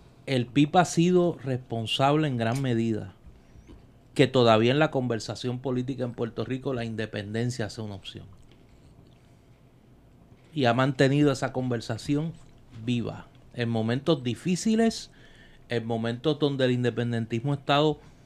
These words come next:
prácticamente invisible. El pip ha mantenido en la conversación. Ah, que la pudo haber mantenido con una mayor intensidad, que la conversación pudo haber sido distinta, sí.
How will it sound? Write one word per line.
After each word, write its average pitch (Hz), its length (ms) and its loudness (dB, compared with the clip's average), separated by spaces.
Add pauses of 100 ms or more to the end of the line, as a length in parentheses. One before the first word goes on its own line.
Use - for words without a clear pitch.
(380)
prácticamente 165 1600 0 (240)
invisible. 123 880 -2 (1160)
El 117 140 0
pip 165 260 4
ha 139 80 4
mantenido 135 500 2
en 139 80 0
la 120 140 -2
conversación. 117 1000 0
Ah, 135 360 6
que 127 100 2
la 110 160 4
pudo 160 220 4
haber 202 240 8
mantenido 185 760 2 (800)
con 147 200 8
una 180 200 2
mayor 180 300 6
intensidad, 165 840 4 (120)
que 131 120 2
la 123 160 2
conversación 123 640 -2
pudo 170 160 4
haber 170 180 8
sido 170 240 8
distinta, 160 680 2
sí. 101 340 -6